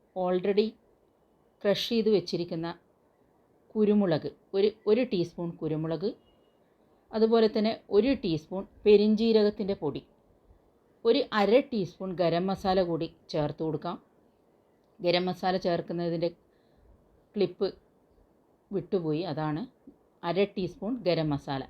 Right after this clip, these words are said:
ഈ സമയത്താണ് ചേർത്ത് കൊടുക്കേണ്ടത്. ഉപ്പ് നോക്കി ആവശ്യത്തിന് ഉപ്പ് കൂടി ചേർത്ത് കൊടുക്കാം.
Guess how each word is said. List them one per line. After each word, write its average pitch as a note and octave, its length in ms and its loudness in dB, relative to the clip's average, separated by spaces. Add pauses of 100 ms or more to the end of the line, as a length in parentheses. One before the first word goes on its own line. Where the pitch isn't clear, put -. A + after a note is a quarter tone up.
ഈ E3+ 120 -4
സമയത്താണ് E3+ 560 -6
ചേർത്ത് D#3+ 300 -4
കൊടുക്കേണ്ടത്. D3+ 440 -6 (720)
ഉപ്പ് - 260 -4
നോക്കി A3+ 260 -2 (140)
ആവശ്യത്തിന് F3 500 -4
ഉപ്പ് - 220 -14
കൂടി F3+ 240 2
ചേർത്ത് E3+ 280 -4
കൊടുക്കാം. F3 300 -6